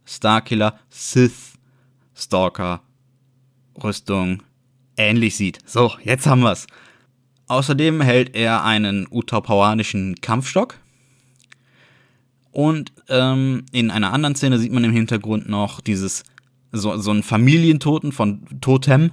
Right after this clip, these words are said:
von Twi'leks. Ähm, da gab's ja auch eine, äh, ein Story-Arc in Star Wars Rebels, in der, wo es, wo, ähm, Hera, äh, das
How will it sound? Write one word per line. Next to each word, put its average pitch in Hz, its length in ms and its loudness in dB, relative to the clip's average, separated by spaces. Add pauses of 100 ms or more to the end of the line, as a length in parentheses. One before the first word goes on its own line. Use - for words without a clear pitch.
(120)
von 107 440 -4
Twi'leks. 156 600 -2 (520)
Ähm, 107 540 0
da 101 100 2
gab's 110 220 0
ja 120 100 -4
auch 107 180 -2
eine, 101 500 -2 (640)
äh, 101 60 -6
ein 95 380 -2
Story-Arc 107 600 0
in 98 380 -2 (100)
Star 98 220 -4
Wars 101 180 -4
Rebels, 110 460 0
in 98 240 -2
der, 98 260 0
wo 98 540 0
es, 98 500 -6
wo, 98 560 -2
ähm, 90 340 -6 (2500)
Hera, 117 560 2 (500)
äh, 98 480 0
das 92 340 -4